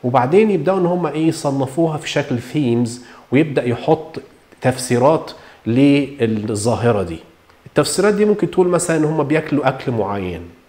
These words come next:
تمام؟ التفسيره دي ممكن لهم عادات معينه، عادات في النوم محدده. طيب عاوز اثبت بقى ان فعلًا مثلًا عدد ساعات من النوم هم بيناموه ده ادى ان، ان بعد كده عمرهم بقى طويل.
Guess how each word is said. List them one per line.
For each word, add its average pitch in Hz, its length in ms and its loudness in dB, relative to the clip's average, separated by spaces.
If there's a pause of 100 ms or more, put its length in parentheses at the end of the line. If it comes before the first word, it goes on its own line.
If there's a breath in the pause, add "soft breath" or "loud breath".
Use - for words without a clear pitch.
(400 soft breath)
تمام؟ 139 360 2 (320 loud breath)
التفسيره 156 440 0
دي 175 100 2
ممكن 170 260 2
لهم 165 160 2
عادات 147 440 0
معينه، 117 560 0 (220)
عادات 110 300 -2
في - 120 0
النوم 151 480 4
محدده. 98 520 -4 (720 soft breath)
طيب 120 260 2 (320)
عاوز 160 240 4
اثبت 151 260 2
بقى 143 200 2
ان 131 160 2
فعلًا 147 340 2
مثلًا 135 560 0
عدد 143 220 0
ساعات 135 400 -2
من 123 60 2
النوم 143 220 0
هم 143 200 -2
بيناموه 127 480 2 (320 loud breath)
ده 143 280 2
ادى 135 240 2
ان، 123 240 0
ان 113 360 -2
بعد 123 220 0
كده 139 220 0
عمرهم 120 360 2
بقى 110 140 -2
طويل. 101 380 -2